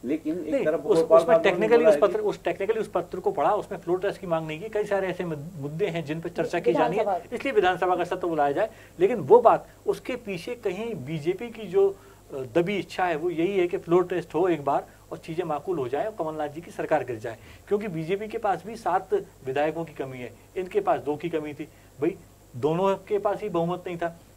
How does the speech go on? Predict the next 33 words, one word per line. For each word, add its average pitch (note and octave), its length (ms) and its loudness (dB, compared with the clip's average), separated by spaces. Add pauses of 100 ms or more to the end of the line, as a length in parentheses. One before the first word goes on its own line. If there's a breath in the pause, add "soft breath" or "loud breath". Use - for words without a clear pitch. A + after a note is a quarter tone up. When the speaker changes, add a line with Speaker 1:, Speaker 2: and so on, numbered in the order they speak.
Speaker 2:
तो G#3 80 6
इसलिए G3 260 2
अब F#3+ 220 0
बीजेपी D#3+ 460 -2
अपना F#3 220 -4
दांव D#3+ 220 2
खेलना D#3+ 300 -2
चाहती E3+ 300 -4
है G#3+ 60 2
और E3+ 200 4
राजनीति C#3 520 -2
में C#3+ 380 -6
कहते C3+ 300 -8
हैं D#3 60 -10
कि D#3+ 80 -8
प्यार C#3 280 -6
में D3 140 -8
और C3+ 180 -6
जंग B2+ 200 -10
में C3+ 200 -12
और B2+ 280 -10 (480 soft breath)
राजनीति B2+ 440 -10
में C3 80 -12
सब B2+ 160 -12
कुछ C3+ 140 -8
जायज़ C3+ 320 -4
है। C#3 120 -2 (380 soft breath)
तो C#3 60 -6
अब A#2+ 60 -6
देखना C3 340 -4
है D3+ 120 0
कि D3+ 120 -6 (380 soft breath)
कौन D3 220 0